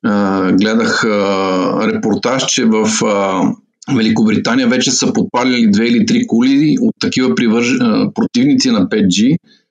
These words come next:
които, а, нали, смятат, че, м, пет G мрежата всъщност помага за разпространението на коронавирус или най-малкото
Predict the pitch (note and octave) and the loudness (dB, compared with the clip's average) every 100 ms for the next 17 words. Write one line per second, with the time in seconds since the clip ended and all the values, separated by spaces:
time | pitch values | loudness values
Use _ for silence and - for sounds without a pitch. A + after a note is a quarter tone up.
0 | - B2 B2+ B2 D3 D3 C#3 C3 B2 A#2 | -4 0 2 2 0 2 2 2 0 0
1 | A2+ G#2+ G2+ G2+ G2 G2 F#2+ A2+ B2 C3 | 0 0 0 0 0 2 2 2 0 0
2 | C3 A2+ A#2 B2 A2 - A2+ G#2+ G2 A#2+ | 0 0 0 -2 -2 0 2 2 0 -2
3 | A#2+ A2 A#2 B2 A2+ G#2 G2+ - - _ | 0 2 2 2 2 2 0 -4 -20 _
4 | G#2 A#2+ B2+ B2+ B2 A#2+ A2 G#2 G2 F#2 | -2 0 0 -2 -2 -2 0 0 0 0
5 | F#2 - - - C#3 B2 B2+ G#2+ - A#2 | -2 -6 -8 -4 -4 -2 -2 -2 0 0
6 | B2+ B2 A2 A2+ G#2+ A#2 - A2+ A#2+ A2+ | 2 0 0 0 -2 -2 -2 -2 -2 0
7 | G#2 F#2+ G#2+ A#2+ G#2 A2+ B2+ A#2 A2 G#2+ | 0 0 0 0 2 2 0 0 2 2
8 | A2 A2+ A2+ A2 G#2 | 2 2 2 -2 -4